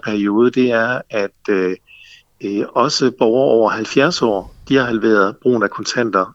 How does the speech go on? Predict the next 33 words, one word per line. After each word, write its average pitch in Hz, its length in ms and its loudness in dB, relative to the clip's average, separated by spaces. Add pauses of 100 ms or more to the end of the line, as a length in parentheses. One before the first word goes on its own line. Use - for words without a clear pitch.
øh, 101 260 -2
fra - 80 -4
tyve 107 240 -2
sytten 117 360 -2
til, 92 440 -4
til - 100 -12
tyve 113 260 2
enogtyve. 104 520 -4 (400)
Så - 140 -2
det 110 100 2
er 104 40 2
altså 104 160 0
ikke 147 140 0
bare, 131 400 2
hvad 165 160 -8
skal - 120 -12
man 110 40 -4
sige, 104 240 -8
den 107 120 -4
yngre 139 220 2
del 117 200 4
af 98 60 0 (280)
befolkningen, 104 580 -4
der, 95 180 0 (420)
der 117 80 -2
går 104 160 0
væk 113 200 0
fra 117 100 -4
kontanter 107 420 -4
til 107 140 -8
fordel 110 300 -2
for 98 420 -2
forskellige, 98 600 -2